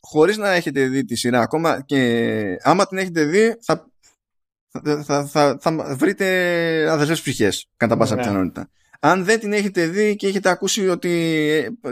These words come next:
Speaker 1: καλό είναι να μην τη δείτε, και εσείς θα περάσετε τέλεια, διότι θα είναι κωμικό το ότι θα οριόμαστε.
Speaker 2: <laughs>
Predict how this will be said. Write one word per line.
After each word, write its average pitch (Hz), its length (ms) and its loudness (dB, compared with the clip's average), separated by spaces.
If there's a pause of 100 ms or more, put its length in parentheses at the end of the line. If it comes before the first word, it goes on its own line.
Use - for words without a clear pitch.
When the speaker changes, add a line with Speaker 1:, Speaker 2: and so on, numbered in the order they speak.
(100)
Speaker 1:
καλό 160 220 4
είναι 175 100 0
να 160 120 0
μην 170 120 -2
τη 147 100 -6
δείτε, 165 460 0 (240)
και 143 100 2
εσείς 208 180 0
θα 185 120 2
περάσετε 120 340 2
τέλεια, 110 500 0 (260)
διότι 170 400 0
θα 202 100 4
είναι 220 100 2
κωμικό 190 440 0
το - 80 -2
ότι 247 140 -2
θα 233 400 0
οριόμαστε. 208 560 2 (240)
Speaker 2:
<laughs> 185 180 4